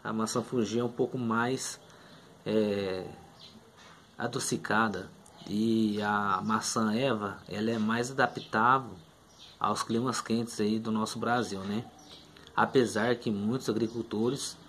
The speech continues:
utilizam alguns métodos pra poder fazer a sua maçã produzir. Então vamos,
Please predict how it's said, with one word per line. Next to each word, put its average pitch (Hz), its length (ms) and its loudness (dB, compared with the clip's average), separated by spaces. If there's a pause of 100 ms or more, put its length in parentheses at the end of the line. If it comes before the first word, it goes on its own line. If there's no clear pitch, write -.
(300)
utilizam 143 520 2
alguns 135 340 4
métodos 123 560 -2
pra 104 120 0
poder 110 360 2
fazer 110 560 0 (640)
a 104 80 0
sua 117 240 0
maçã 117 340 0
produzir. 123 560 0 (800)
Então 127 320 2
vamos, 151 340 4